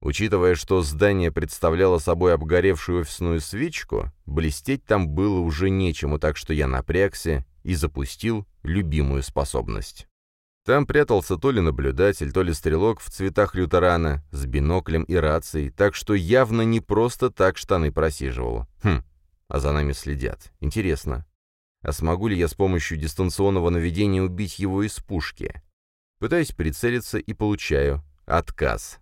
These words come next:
Навык не предназначен для ведения огня из стационарного оружия.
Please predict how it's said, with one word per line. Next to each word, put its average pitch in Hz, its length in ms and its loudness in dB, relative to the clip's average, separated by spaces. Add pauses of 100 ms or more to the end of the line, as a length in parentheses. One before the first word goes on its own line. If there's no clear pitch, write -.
(140)
Навык 95 500 0
не 92 180 0
предназначен 87 800 0
для 78 100 0
ведения 78 420 0
огня 87 380 0 (120)
из 85 140 -6
стационарного 92 760 2
оружия. 60 500 -2